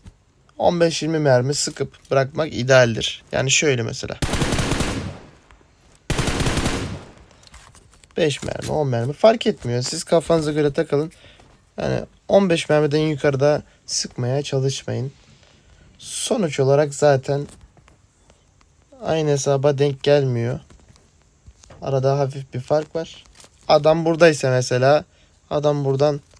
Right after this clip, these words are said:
diyelim açıktan geliyor burada değil mi? Ben burada sıktım, baktım spreyim bozuluyor gibi oluyor.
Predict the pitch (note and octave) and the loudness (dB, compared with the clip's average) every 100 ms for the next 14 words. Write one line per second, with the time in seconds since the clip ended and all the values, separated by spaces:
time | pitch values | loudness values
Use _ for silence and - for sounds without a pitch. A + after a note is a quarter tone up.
0 | _ - D3 B2+ D3 C#3+ C#3 D#3+ D#3+ D3+ | _ -4 -2 0 0 -2 -2 -2 0 0
1 | C#3+ B2+ A#2+ A#2+ B2 E3 D#3 C3+ - - | 2 2 0 -4 -6 -4 -4 -8 -16 -20
2 | - - - - - _ - - - D#3 | -20 -20 -20 -20 -20 _ -20 -20 -4 2
3 | D#3+ D#3 D3 D3 C3+ F3 D3 - D3 D3+ | 4 4 2 2 2 -2 -2 -2 2 2
4 | C3+ D#3 C#3+ - D3 D#3+ D#3 C#3+ C3+ D3+ | 0 -8 -6 -6 -2 0 0 0 0 -2
5 | B2+ A#2 A2+ - | -2 -4 -6 -8